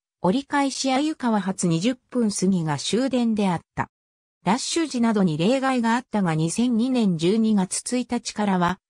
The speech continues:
列車は二両編成に固定されている。かつては、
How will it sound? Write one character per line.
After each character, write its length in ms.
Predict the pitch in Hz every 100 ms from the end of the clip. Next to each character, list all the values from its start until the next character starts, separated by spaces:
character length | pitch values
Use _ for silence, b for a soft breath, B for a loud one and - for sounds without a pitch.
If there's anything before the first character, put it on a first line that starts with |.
| _
列 200 | - 185
車 200 | - 269
は 100 | 254
二 140 | 233 196
両 240 | 262 294
編 220 | 277 294
成 240 | 277 220 196
に 100 | 156
固 140 | 170
定 180 | 180 240
さ 180 | - 202
れ 120 | 190
て 100 | 185
い 160 | 165 143
る。 180 | 139 - _ _ _ _ _
か 120 | 285
つ 160 | 302 -
て 160 | 233 202
は、 220 | 180